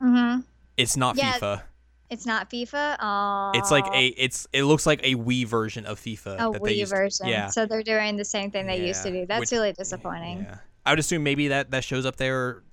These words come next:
Speaker 2: uh, like, in some capacity or something. I would like to see them maybe do something else on Switch. That would be real cool.
Speaker 1: It would.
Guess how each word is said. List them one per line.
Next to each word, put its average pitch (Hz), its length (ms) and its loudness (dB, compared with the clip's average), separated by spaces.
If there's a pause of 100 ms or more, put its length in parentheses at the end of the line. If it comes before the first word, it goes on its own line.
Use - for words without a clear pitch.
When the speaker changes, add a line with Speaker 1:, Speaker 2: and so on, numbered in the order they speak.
Speaker 2:
uh, 104 80 -12 (160)
like, 113 140 -16 (380)
in 120 140 -6
some 120 280 -6
capacity 139 680 -6 (600)
or 131 60 -6
something. 139 360 -4
I 139 120 4
would 156 180 8
like 151 120 4
to - 60 -6
see 147 140 2
them 135 380 -2
maybe 123 240 -2
do 120 180 -8
something 120 400 -8
else 127 340 -6
on 185 160 -4
Switch. - 540 -8
That 139 140 0
would 175 100 -2
be 180 100 -2
real 185 160 -2
cool. 185 400 -4 (460)
Speaker 1:
It 214 140 -2
would. 294 260 2